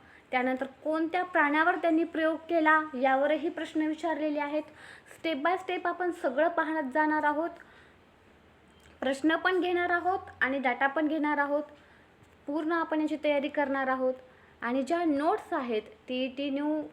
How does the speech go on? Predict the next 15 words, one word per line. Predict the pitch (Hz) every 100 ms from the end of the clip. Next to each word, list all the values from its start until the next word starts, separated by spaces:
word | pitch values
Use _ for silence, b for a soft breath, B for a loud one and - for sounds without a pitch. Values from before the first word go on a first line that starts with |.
| - - -
नोट्स | - 262 294 -
सिरीज | 269 285 330
जी | 330
आपण | 269 254 247
सुरुवात | 247 247 208 208
केलेली | - 208 202 202
आहे, | 202 202 277 - B B B
त्या | 269 277
नोट्स | 262 302 359 415 -
तुम्हाला | 302 254 202 196 208 254 - -
Telegram | 277 277 277 269 330 339 415 370
चॅनलवरती | 349 330 330 302 302 - 320
मिळून | 302 294 311
जाणार | 302 294 294 285
आहेत. | 269